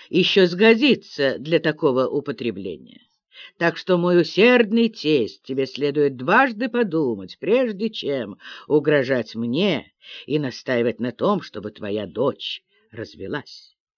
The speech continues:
Я должен был встать на защиту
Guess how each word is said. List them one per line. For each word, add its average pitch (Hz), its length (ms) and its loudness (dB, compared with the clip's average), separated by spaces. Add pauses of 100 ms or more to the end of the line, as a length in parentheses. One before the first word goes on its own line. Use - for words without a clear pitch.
(800)
Я 175 440 2
должен 160 640 2
был 156 160 -4
встать 139 500 -10
на 120 140 -6
защиту 110 640 -10